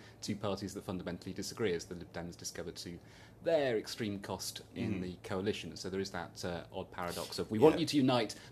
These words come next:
Speaker 1: but just not too much so that we can't tell the
Speaker 2: Yeah,
Speaker 1: difference
Speaker 2: it's,
Speaker 1: between
Speaker 2: it's,
Speaker 1: you."
Speaker 2: we want everyone to work across party lines as long as they end up agreeing with my party. It's a bit
Speaker 1: Exactly.
Speaker 2: like the old joke about people who are, uh, in favour of controls on parking, uh,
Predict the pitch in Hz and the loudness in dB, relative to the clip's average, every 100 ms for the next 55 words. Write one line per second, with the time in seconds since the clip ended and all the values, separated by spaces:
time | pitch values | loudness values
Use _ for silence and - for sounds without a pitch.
0 | - 127 156 139 135 - - 123 95 92 | 0 2 2 0 0 0 0 0 0 -2
1 | - 95 90 92 95 78 - 87 67 - | -6 -8 -8 -8 -8 -6 -4 0 0 2
2 | 95 101 - - 98 104 104 104 107 113 | 2 2 -2 -2 0 4 2 0 -2 6
3 | 117 113 98 - - 120 120 104 98 92 | 8 8 4 -2 2 6 6 6 4 0
4 | 95 90 87 - - - - - 113 107 | 2 4 4 2 -14 -20 -20 0 10 10
5 | - - - - 120 - 85 82 82 78 | 10 2 -10 2 2 2 0 0 0 4
6 | 80 78 76 78 76 82 76 - 76 71 | 4 4 -2 -6 -2 -2 0 0 0 0
7 | 71 78 76 71 67 71 - 71 - 57 | -4 -4 -6 -6 -4 -4 0 0 0 -4
8 | 65 110 101 104 143 117 107 107 104 101 | -4 -2 2 8 10 12 12 12 8 8
9 | - 95 87 - 82 - 85 - 82 78 | 6 4 4 2 2 2 -4 -6 -6 -4
10 | 82 80 76 76 78 76 - - - - | -4 0 2 4 4 4 0 -8 -20 -14
11 | - 82 - 87 - 85 82 76 - 78 | 2 2 2 0 2 2 2 -4 -6 -6
12 | - 80 76 73 - 71 76 73 69 73 | 2 2 2 -2 -4 0 0 -2 -4 2
13 | 69 - 71 67 67 - - - 71 69 | 2 2 -4 -4 -8 -14 -12 -4 -4 -4